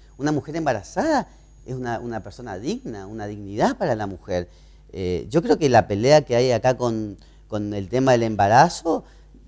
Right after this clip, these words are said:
se está peleando otras cosas, se está peleando el feminismo, se está peleando, eh, una batalla que no tiene nada que ver con el embarazo ni con la mujer embarazada. Acá tampoco se le tiene en cuenta al padre de ese chico.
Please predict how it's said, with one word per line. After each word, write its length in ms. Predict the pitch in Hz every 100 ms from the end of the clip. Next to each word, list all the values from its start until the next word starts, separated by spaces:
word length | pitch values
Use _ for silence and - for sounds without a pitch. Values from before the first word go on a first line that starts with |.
| - -
se 120 | 101
está 200 | 147 151
peleando 340 | 139 156 156
otras 200 | 151 107
cosas, 260 | - 202 -
se 60 |
está 160 | 120 131
peleando 280 | 143 147 156
el 60 |
feminismo, 680 | - 110 101 113 139 151 139
se 60 | 117
está 120 | 120
peleando, 440 | 127 135 143 147 - - - -
eh, 160 | 110
una 260 | 117 135 135
batalla 340 | 113 147 165
que 80 | 139
no 80 | 113
tiene 180 | 131 143
nada 100 | 139
que 100 | 113
ver 180 | 160
con 200 | 165 123
el 100 | 107
embarazo 500 | 104 101 98 117 -
ni 120 | 113 107
con 100 | 107
la 80 |
mujer 300 | 101 98 107
embarazada. 760 | 104 98 92 90 - 90 82 73 - - - - -
Acá 240 | 107 131
tampoco 420 | 123 120 135 135 120
se 120 | 107
le 60 |
tiene 160 | 101 117
en 80 | 110
cuenta 240 | 113 104
al 140 | 92 80
padre 500 | 131 170 147 95 85 - - _ - _
de 160 | 92 101
ese 180 | 110 95
chico. 380 | 110 95 82